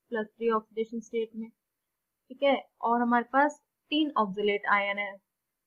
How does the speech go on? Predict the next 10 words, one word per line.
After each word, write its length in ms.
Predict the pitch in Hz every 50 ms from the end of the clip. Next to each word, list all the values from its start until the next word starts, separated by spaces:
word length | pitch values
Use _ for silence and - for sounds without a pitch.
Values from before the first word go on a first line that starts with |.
| _ _
तो 340 | - 262 262 269 262 269 - _ _ _ _ -
O, 280 | 220 220 220 233 269 302 - - _ _ _ _ _ _ _ _ _ _ _ _ _ _ _ _ _ _ _ _ -
C 260 | 247 247 254 269 277 240 214
डबल 280 | 214 196 196 202 196 196
बॉन्ड 280 | 196 202 196 196 196 190 - 196
O, 260 | 196 196 214 247 262 - _ _ _ _ _ _ _ _ _ _ _ _ _ _ _ _ _ _ _ _ -
C 160 | 269 277 285 254
डबल 280 | 233 220 190 202 202 196
बॉन्ड 280 | 190 196 196 196 196 196 - 185
O, 300 | 190 190 202 214 247